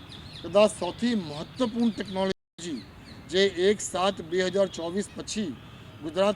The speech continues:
પોલીસ દ્વારા અપનાવવામાં આવ્યું છે, એ છે ઈ સાક્ષી.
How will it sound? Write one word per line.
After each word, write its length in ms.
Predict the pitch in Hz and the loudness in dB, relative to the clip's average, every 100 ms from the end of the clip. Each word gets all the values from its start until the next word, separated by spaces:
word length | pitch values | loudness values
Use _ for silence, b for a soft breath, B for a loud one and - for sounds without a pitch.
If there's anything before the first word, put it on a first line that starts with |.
| - | 0
પોલીસ 220 | 175 202 | -4 -2
દ્વારા 200 | 190 196 | 2 0
અપનાવવામાં 500 | 170 170 180 185 165 | 0 -4 -2 -2 -2
આવ્યું 180 | 160 180 | -4 -6
છે, 440 | - 123 110 - - - | -8 -10 -12 -16 -14 -6
એ 80 | 175 | 0
છે 360 | 208 175 202 | 2 0 4
ઈ 140 | 233 233 | 4 4
સાક્ષી. 560 | - 160 - - - | 2 -4 -4 -6 -8